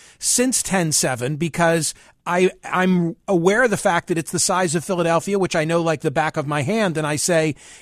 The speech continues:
if X thousand bombs were destro-, were dropped on the entirety of Philadelphia,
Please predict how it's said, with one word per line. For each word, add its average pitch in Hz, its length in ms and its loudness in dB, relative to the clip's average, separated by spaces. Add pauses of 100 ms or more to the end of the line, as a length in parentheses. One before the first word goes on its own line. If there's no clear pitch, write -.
(140)
if 180 260 -2
X - 380 -2 (100)
thousand 180 640 -2
bombs 170 640 0
were 160 180 -2
destro-, 156 480 -2
were 175 280 2
dropped 180 520 0
on 175 140 2
the 170 140 0
entirety 202 600 0
of 139 120 -2
Philadelphia, 151 640 -2